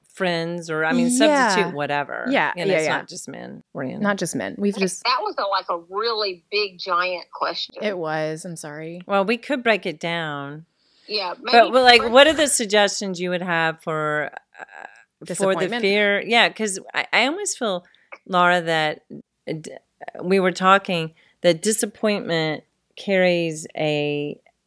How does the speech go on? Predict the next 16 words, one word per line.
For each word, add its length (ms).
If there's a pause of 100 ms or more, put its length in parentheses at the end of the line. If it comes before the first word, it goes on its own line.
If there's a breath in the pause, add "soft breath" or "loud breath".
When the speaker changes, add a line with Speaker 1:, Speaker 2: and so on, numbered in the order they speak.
(800)
Speaker 1:
definite 600
element, 400
and 220
of 240
course, 240
neither 260
of 100
us 200
are 160 (280)
therapists, 500
none 200
of 80
us 140
are, 240
but, 180 (520 soft breath)
um, 540